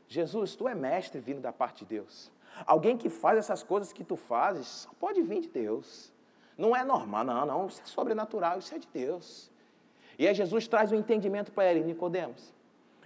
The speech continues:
pra que essas coisas sejam realizadas, necessário vos é nascer de novo."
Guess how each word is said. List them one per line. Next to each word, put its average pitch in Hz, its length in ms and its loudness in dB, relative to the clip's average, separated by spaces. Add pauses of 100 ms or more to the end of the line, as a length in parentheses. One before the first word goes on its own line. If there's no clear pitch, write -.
pra 247 100 6
que 254 80 -4
essas 247 200 -6
coisas 240 280 0
sejam 190 280 0
realizadas, 156 840 -8 (240)
necessário 202 1000 -4
vos 160 360 -8
é 160 260 -8 (260)
nascer 147 880 -6
de 151 200 -12
novo." 156 320 -6